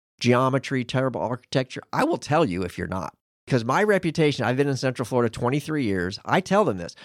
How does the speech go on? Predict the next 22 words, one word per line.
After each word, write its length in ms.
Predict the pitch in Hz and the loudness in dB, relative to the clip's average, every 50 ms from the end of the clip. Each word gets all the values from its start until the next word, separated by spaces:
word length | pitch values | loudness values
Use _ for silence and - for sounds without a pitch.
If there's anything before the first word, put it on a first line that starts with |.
| - - _ | -20 -14 _
My 320 | - 110 117 127 147 170 190 | -2 0 2 2 2 2 0
reputation 760 | 190 196 185 180 - 180 165 - 175 156 156 147 - - 139 | 0 0 0 0 0 -2 -2 0 0 -2 -2 -2 -4 -6 -6
in 80 | 135 135 | -4 -4
the 80 | 131 | -6
community, 560 | 127 - 131 127 127 127 123 113 95 78 - - - | -6 -4 -4 -2 -2 -2 -2 -2 -4 -6 -8 -10 -4
uh, 180 | 95 98 98 | 0 0 0
where 220 | 90 113 117 117 113 | 0 0 0 0 2
I 100 | 113 117 | 0 0
know 200 | 113 113 107 104 | 0 0 0 0
a 20 | |
lot 280 | 101 101 101 117 135 151 | -2 -2 -2 -2 -2 -4
of 140 | 151 - - | -4 -6 -8
people, 420 | - 160 156 147 - - - - _ - - - _ _ _ _ - | -6 -6 -4 -4 -6 -10 -12 -14 _ -20 -20 -20 _ _ _ _ 2
is 180 | 113 110 101 | 2 2 2
much 340 | 113 123 127 143 160 - - | 2 4 4 4 4 4 2
more 220 | 156 156 151 143 135 | 4 4 6 6 4
important 560 | 131 - - 135 135 - - 98 90 - - | 2 4 4 4 4 4 2 -4 -8 -6 -4
than 160 | 113 107 110 | -2 0 0
me 260 | 113 117 113 113 110 - | 0 0 -2 -4 -6 -10
selling 360 | - - - 113 107 107 101 95 | -2 2 2 4 4 2 0 -4
you 120 | 95 92 | -6 -6
solar. 460 | - - 92 80 80 82 - - - | -6 -6 -8 -8 -8 -10 -14 -20 -20